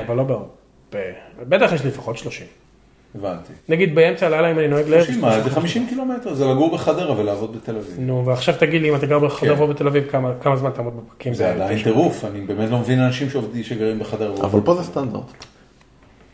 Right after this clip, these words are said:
Speaker 3: יותר סטנדרט. יש
Speaker 1: כן.
Speaker 3: לך בארצות הברית דבר שנקרא אפילו סופר קומיוטרס.
Speaker 1: כן.
Speaker 2: סופר קומיוטר.
Speaker 1: זה אלה
Speaker 3: סופר
Speaker 1: שעושים מעל
Speaker 3: קומיוטר.
Speaker 1: שעתיים.
Speaker 3: כן, אלה שנוסעים לכיוון.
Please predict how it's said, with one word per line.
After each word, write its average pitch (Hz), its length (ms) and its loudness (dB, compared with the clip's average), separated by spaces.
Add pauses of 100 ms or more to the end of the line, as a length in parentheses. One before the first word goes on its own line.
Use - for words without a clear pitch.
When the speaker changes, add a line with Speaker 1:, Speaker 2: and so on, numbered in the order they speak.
Speaker 3:
יותר 147 180 2
סטנדרט. 107 360 2
יש 131 80 2
Speaker 1:
כן. 151 60 4
Speaker 3:
לך 135 80 2
בארצות 120 340 2
הברית 123 160 4
דבר 120 180 4
שנקרא 110 280 2
אפילו 107 220 -2
סופר 123 320 0
קומיוטרס. 95 640 -6 (220)
Speaker 1:
כן. 110 120 -14 (280)
Speaker 2:
סופר 190 520 2
קומיוטר. 135 440 2
Speaker 1:
זה 147 80 2
אלה 156 80 4
Speaker 3:
סופר 139 120 2
Speaker 1:
שעושים 170 200 2
מעל 160 160 6
Speaker 3:
קומיוטר. 156 120 2 (100)
Speaker 1:
שעתיים. 113 180 -4 (400)
Speaker 3:
כן, 98 180 0 (300)
אלה 123 140 6
שנוסעים 110 300 0
לכיוון. 104 400 2